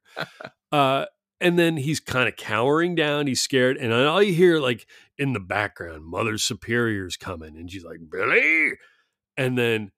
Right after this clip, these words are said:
they do this thing where, like, the act, here's h-, here's the dir-, I wasn't there for the filming of Silent Night, Deadly Night, but I could tell you how this scene went. "All right, Billy, here's what I want you to do. I want you to be in the corner.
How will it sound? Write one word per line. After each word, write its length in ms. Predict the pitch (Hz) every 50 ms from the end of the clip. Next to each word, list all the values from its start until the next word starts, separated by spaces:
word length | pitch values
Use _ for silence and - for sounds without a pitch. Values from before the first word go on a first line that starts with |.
| _ _
they 260 | - 113 127 139 143 147
do 380 | 127 110 98 139 196 277 311
this 300 | 311 294 254 - - -
thing 240 | - 214 202 196 175
where, 160 | 156 151 139
like, 240 | 135 139 139 131 110
the 160 | 131 131 135
act, 240 | 151 190 226 - -
here's 340 | 123 - 220 294 320 226 208
h-, 80 | 240 -
here's 280 | 170 143 226 285 247 202
the 80 | 240
dir-, 220 | 190 156 160 160 - -
I 120 | 190 254
wasn't 400 | 311 339 320 220 - 196 143 110
there 200 | 120 117 120 131 -
for 80 | 147
the 80 | 127 104
filming 360 | - - 107 107 110 117 113
of 120 | 113 98 -
Silent 340 | - 120 117 113 117 127
Night, 160 | 127 120 120 110
Deadly 240 | 127 123 120 123
Night, 180 | 123 127 135 131
but 120 | 127 127
I 80 | 196 220
could 160 | 180 127 -
tell 120 | - 139 127
you 120 | 113 98
how 80 | 98 95
this 160 | 92 92 -
scene 240 | - - 95 90 90
went. 180 | 95 92 92 - _ _ _ - - - _ _ _ _ _ -
"All 60 | 127
right, 200 | 147 165 156 139
Billy, 280 | 131 135 139 143 139 131
here's 180 | 131 156 156
what 100 | 139 151
I 40 | 147
want 160 | 147 147 151
you 60 | 147 139
to 140 | 139 131
do. 60 | 107 - _ _ _ _
I 40 | 117
want 180 | 120 139 143 127
you 60 | 110
to 40 | 104
be 120 | 113 131 165
in 80 | 214
the 40 | 240
corner. 320 | 165 165 170 165 170 180